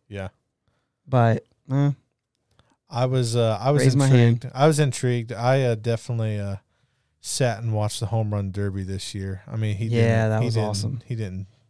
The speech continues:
Speaker 1: do what I was hoping to see, but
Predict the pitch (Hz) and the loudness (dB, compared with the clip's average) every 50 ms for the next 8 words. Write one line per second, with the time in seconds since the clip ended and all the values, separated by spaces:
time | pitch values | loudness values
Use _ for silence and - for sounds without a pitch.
0 | _ _ _ _ _ _ - _ _ _ _ _ _ _ _ _ _ _ _ - | _ _ _ _ _ _ -20 _ _ _ _ _ _ _ _ _ _ _ _ -8
1 | - 110 104 98 101 98 95 95 95 - - 107 101 - 101 95 - - - 104 | -6 -4 -2 -2 -4 -4 -4 -6 -6 -6 -8 -8 -8 -8 -10 -12 -12 -10 -10 -10
2 | 101 101 95 95 98 87 - | -10 -10 -10 -12 -14 -16 -16